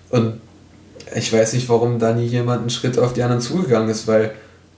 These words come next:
also ich mein, wir müssen, wenn wir zu größeren Rennen fahren, brauchen wir nichts tun, als Bescheid sagen und eine kurze E-Mail schreiben und dann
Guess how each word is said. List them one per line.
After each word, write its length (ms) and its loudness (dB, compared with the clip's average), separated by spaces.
also 360 4
ich 160 -4
mein, 340 0
wir 120 -4
müssen, 300 0
wenn 140 4
wir 120 4
zu 140 -8
größeren 500 -2
Rennen 260 2
fahren, 260 0
brauchen 300 2
wir 80 0
nichts 340 -2
tun, 300 -2
als 220 0
Bescheid 460 2
sagen 360 0
und 80 -6
eine 80 -6
kurze 260 -4
E-Mail 240 2
schreiben 380 2
und 180 0
dann 260 0